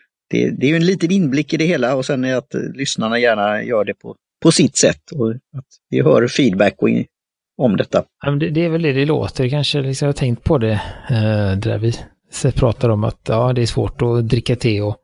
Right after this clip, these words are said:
Speaker 2: spela in podd samtidigt som att, som att, men det, det har, det är det som, det som det handlar om, det är ju just det där att man ska, det blir ju ändå,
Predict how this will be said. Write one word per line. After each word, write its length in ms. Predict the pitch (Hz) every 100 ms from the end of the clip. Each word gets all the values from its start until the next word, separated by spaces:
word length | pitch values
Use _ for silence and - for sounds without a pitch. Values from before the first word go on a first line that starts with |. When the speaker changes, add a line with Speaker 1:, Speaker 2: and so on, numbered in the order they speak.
| _ _ -
Speaker 2:
spela 140 | 117
in 100 | 113
podd 220 | 117 107
samtidigt 520 | - 117 104 120 - -
som 140 | 117
att, 240 | 104 - - _ _ -
som 160 | 127
att, 120 | 113 117
men 160 | 123
det, 120 | 143
det 200 | 139 151 143
har, 280 | 147 131
det 120 | 127 143
är 100 | 135
det 160 | 131
som, 280 | - 131 117 127 _ 131
det 80 |
som 160 | 107 127
det 60 | 120
handlar 260 | 123 117
om, 140 | 127 143
det 80 |
är 80 | 131
ju 100 | 120
just 220 | 117 -
det 60 | 120
där 180 | 110 104
att 140 | 104
man 160 | 117 110
ska, 280 | - 107 110 _ _ _ _ _ _ _ _
det 80 | 131
blir 140 | 120 127
ju 100 | 139
ändå, 380 | 135 120 127